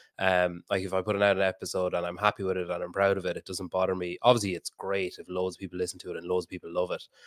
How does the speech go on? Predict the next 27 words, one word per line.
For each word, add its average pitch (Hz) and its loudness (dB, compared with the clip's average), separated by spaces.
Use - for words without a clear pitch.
But, 90 0
like, 92 2
once 110 4
I'm 101 6
happy 98 0
with 85 -2
it, 78 -12
I, 78 -6
I 90 -4
just - -10
kinda 92 0
had 95 -2
this 92 -6
thing 92 -2
of, 87 -4
like, 85 -6
"I'm 92 0
actually 92 -4
okay 95 -2
with 92 -2
that." 82 -8
Um, 104 8
so - -2
that 143 10
was 131 4
kinda 104 4
liberating. 101 4